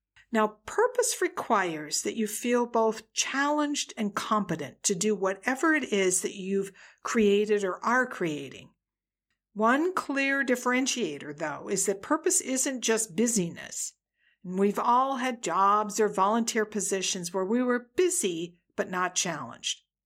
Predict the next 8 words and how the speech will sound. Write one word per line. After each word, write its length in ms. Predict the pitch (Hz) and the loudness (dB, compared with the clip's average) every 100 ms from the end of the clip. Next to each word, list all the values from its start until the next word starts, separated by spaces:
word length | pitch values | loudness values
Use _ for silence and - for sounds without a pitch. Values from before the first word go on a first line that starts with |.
| _ _ _ _ _ - | _ _ _ _ _ -2
We've 80 | 202 | 0
sat 320 | - 220 220 | 2 2 0
through 140 | 226 | 0
meetings 680 | 208 208 208 175 156 147 - | 4 4 4 0 -4 -6 2
where 220 | 214 196 208 | 2 2 -2
it 160 | 226 277 | -4 0
was 200 | 330 320 | 0 2
busy, 580 | 370 359 - 139 - | 2 2 0 -6 -10